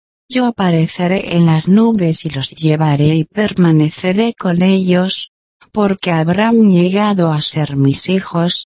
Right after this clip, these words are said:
por la lealtad que mostraron en la última batalla por la fe. Ellos se decidirán sin miedo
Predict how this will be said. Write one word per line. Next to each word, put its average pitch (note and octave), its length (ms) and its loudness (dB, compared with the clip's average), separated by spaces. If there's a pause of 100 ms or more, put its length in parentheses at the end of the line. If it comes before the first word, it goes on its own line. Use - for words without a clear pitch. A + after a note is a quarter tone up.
(360)
por F#3 260 -2
la D#3+ 140 -2
lealtad D#3 800 -2
que F#3 160 -2
mostraron F3+ 920 0
en C#3+ 140 -2
la C#3+ 100 0
última E3 560 0
batalla F#3+ 720 -2
por F3+ 320 -4
la D3+ 160 -2
fe. D3+ 420 -6 (760)
Ellos A3 380 0
se G#3 140 -2
decidirán F#3 840 0
sin F#3+ 380 2
miedo A3+ 420 2